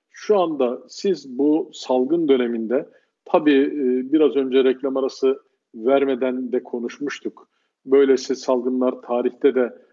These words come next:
karşımıza çıktı. Bugünkü insanlık için bazı gelecekle uğraşan isimlerin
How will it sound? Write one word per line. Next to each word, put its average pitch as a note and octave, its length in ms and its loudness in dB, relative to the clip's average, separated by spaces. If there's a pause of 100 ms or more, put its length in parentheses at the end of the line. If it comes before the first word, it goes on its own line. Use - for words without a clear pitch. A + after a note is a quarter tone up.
(120)
karşımıza B2+ 800 -4 (280)
çıktı. - 600 -4 (320)
Bugünkü C3 720 0
insanlık B2+ 580 -4
için - 400 -10 (220)
bazı C#3+ 680 2 (300)
gelecekle B2 1080 -2
uğraşan B2+ 480 -2
isimlerin B2+ 580 -2